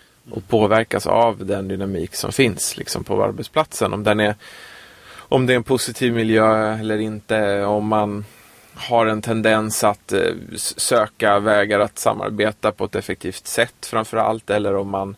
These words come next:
har mycket egna agendor, eller, ja, alltså det finns ju många olika sådana saker som, som väldigt mycket påverkar ens, ens miljö, liksom. Eh, och man själv är ju en ganska stor faktor i ens egen arbetsmiljö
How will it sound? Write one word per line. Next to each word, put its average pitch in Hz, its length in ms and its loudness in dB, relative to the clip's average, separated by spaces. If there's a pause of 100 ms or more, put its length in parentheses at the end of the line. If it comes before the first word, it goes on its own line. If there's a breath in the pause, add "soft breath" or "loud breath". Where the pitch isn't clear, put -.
(280 loud breath)
har 117 120 2
mycket 113 320 0
egna 104 320 0
agendor, 104 840 -2
eller, 98 300 2
ja, 92 340 0
alltså - 200 -2
det 113 80 2
finns 120 240 -2
ju 120 40 0
många 120 300 0
olika 117 340 0
sådana 101 260 -4
saker - 360 -4
som, - 280 -8 (880 loud breath)
som 113 220 -4
väldigt 101 300 0
mycket - 260 -6
påverkar 117 680 0
ens, - 520 -12
ens 107 180 -10
miljö, 147 420 2
liksom. - 340 -8 (1080 loud breath)
Eh, - 80 -16 (320)
och 127 120 -4
man 139 120 2
själv 185 380 2
är 165 40 6
ju 135 80 2
en 123 80 0
ganska 117 320 0
stor 151 560 -2 (320)
faktor - 640 -2
i 104 240 -4
ens 90 300 -8
egen 98 380 0
arbetsmiljö 90 1400 -6